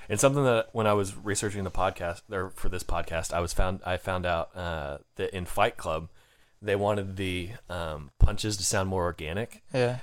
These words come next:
Speaker 1: And so they, um,
Speaker 2: Punches.
Speaker 1: they tried doing, like, celery and stuff like that, but they were like, "Oh, this sounds too, like,"
Speaker 2: Too, like, Hollywood fake
Speaker 1: Hollywood.
Speaker 2: stuff,
Speaker 1: And
Speaker 2: yeah.
Speaker 1: so they wanted everything to sound more organic. So they got raw pieces of chicken.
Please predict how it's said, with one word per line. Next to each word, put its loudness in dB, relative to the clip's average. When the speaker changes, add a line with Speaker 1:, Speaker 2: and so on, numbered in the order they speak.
Speaker 1:
And -4
so 0
they, -2
um, -6
Speaker 2:
Punches. -10
Speaker 1:
they 0
tried 4
doing, 0
like, -2
celery 2
and 0
stuff -2
like -2
that, 0
but -4
they -4
were -4
like, -4
"Oh, -2
this -4
sounds -4
too, -6
like," -6
Speaker 2:
Too, 2
like, 2
Hollywood 2
fake 2
Speaker 1:
Hollywood. 6
Speaker 2:
stuff, 6
Speaker 1:
And 0
Speaker 2:
yeah. 6
Speaker 1:
so 8
they 4
wanted 4
everything -2
to -6
sound -2
more 0
organic. -4
So -4
they 2
got 2
raw 6
pieces -2
of -10
chicken. -4